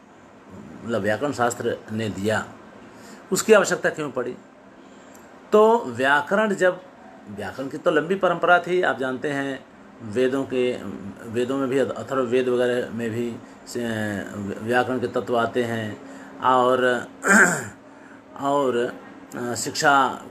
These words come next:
के, अ, तत्व हैं, शिक्षा शास्त्र अलग ही शास्त्र है, पाणिनि शिक्षा है ही, और निरुक्त शास्त्र, ये सब की परंपरा लंबी थी।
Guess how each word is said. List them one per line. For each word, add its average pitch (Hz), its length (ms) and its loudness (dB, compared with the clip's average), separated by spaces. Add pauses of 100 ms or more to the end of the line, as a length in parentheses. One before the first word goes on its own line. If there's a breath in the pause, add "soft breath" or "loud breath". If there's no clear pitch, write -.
के, 127 200 2
अ, 110 120 -6 (720)
तत्व 135 300 -2
हैं, 120 200 0
शिक्षा 139 320 -2
शास्त्र 131 300 0
अलग 123 260 0
ही 156 80 0
शास्त्र 131 340 0
है, 117 160 -2
पाणिनि 120 360 -2
शिक्षा 123 300 -4
है 113 120 -2
ही, 127 220 -2 (680 loud breath)
और 180 180 6
निरुक्त 196 300 4
शास्त्र, 107 320 -6
ये 147 60 -4
सब 185 160 -2
की 208 60 -4
परंपरा 180 300 2
लंबी 131 500 0
थी। - 240 -14